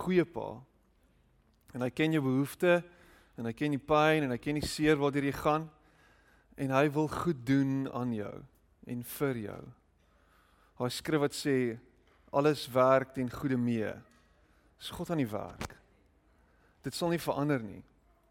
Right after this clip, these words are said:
En miskien voel jy nou in hierdie oomblik dat jy in 'n gat sit. Miskien voel dit vir jou asof, asof dinge net te veel is vir jou en, en jy's nie heeltemal seker hoe jy aan die ander kant gaan uitkom nie. Maar ek kan jou verseker daarvan dat God goed is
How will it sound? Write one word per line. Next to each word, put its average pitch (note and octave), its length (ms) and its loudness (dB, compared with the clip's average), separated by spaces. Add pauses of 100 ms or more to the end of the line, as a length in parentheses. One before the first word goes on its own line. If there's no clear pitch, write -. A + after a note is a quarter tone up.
(1080)
En C3+ 120 -2
miskien F3 280 0
voel F3 260 4
jy E3 60 4
nou D3 220 8
in D3+ 80 4
hierdie D3+ 140 0
oomblik D#3 300 0
dat C#3 140 0
jy B2+ 280 2 (180)
in C3+ 80 -6
'n B2+ 40 -4
gat D#3 320 0
sit. - 420 -6 (640)
Miskien D#3 260 -4
voel E3 180 0
dit D#3 60 -2
vir - 140 0
jou D3+ 60 8
asof, C3+ 340 -4
asof B2+ 220 -8
dinge C#3 200 0
net D#3 120 0
te D3 80 -8
veel D#3+ 340 0
is E3+ 160 0
vir B2+ 140 -6
jou A2 260 -4 (680)
en, B2+ 220 -4
en B2+ 100 -2
jy's C3+ 160 -2
nie F#3 80 0
heeltemal D#3+ 280 0
seker D3 320 0
hoe C3 80 2
jy C3+ 100 4
aan C3 120 0
die A#2 60 -4
ander C#3+ 140 2
kant C#3+ 200 -2
gaan A2+ 140 -6
uitkom G#2+ 400 -8
nie. A#2 140 -12 (1120)
Maar B2+ 160 0
ek C3 80 0
kan D3+ 100 -2
jou C3+ 100 0
verseker D#3+ 560 0
daarvan A2+ 640 0
dat B2+ 220 -6
God - 280 -4
goed - 200 -6
is - 420 -6